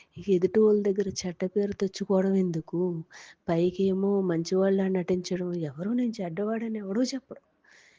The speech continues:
ఏదో చెప్పడానికి ధైర్యం ఉండాలి కదా. అందరూ నాలాగే ఉంటారు, పైకి ఎవరైనా చెప్పుకుంటారా అని వాళ్ళు మహానుభావులు ఎంతోమంది ఉన్నారు, ఆడోళ్ళైనా మగోళ్ళైనా అంతే.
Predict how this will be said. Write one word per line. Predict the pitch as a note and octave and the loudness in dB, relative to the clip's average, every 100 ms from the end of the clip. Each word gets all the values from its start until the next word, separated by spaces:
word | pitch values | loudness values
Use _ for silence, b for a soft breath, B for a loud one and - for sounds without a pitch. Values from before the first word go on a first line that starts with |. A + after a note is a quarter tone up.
| - | 12
ఏదో | - G3+ | 12 12
చెప్పడానికి | A3 G3 - A3 A3+ G#3+ | 10 -2 -2 0 2 0
ధైర్యం | G3+ G#3 A3+ | 0 2 2
ఉండాలి | A3 G3+ E3 | 2 0 -2
కదా. | E3 F3+ D#3+ - _ _ b E3+ | -4 -6 -10 -14 _ _ b -2
అందరూ | E3+ F3+ G#3+ | 0 2 2
నాలాగే | G#3 F3 F3+ G3 G#3 | 0 -2 -2 -2 -2
ఉంటారు, | G#3 G3+ G#3 G3+ A#3 b b _ | -2 -6 -6 -6 -8 b b _
పైకి | F#3 F3+ | 0 2
ఎవరైనా | G#3 F#3+ G3 | 0 0 -2
చెప్పుకుంటారా | G3+ F#3+ - G3+ G3 G3 F#3+ | -4 -6 -4 -4 0 0 0
అని | F#3+ F#3+ | 0 2
వాళ్ళు | F#3+ F#3 F3+ | 0 0 -2
మహానుభావులు | E3 F3 F#3+ G3 G3 E3+ D#3+ | -4 -2 0 0 0 0 -2
ఎంతోమంది | D#3 E3 F#3+ F#3+ F#3 F3 | -4 -6 -6 -6 -6 -6
ఉన్నారు, | - - D#3 | -10 -16 -14
ఆడోళ్ళైనా | C#3 C3 D#3 F3 G3+ | -12 -8 -4 -4 -2
మగోళ్ళైనా | A#3 A3 A3 A3 A3+ A3+ | -4 -4 -2 -2 -2 -4
అంతే. | G#3+ G#3 A3 F3+ | -6 -6 -8 -10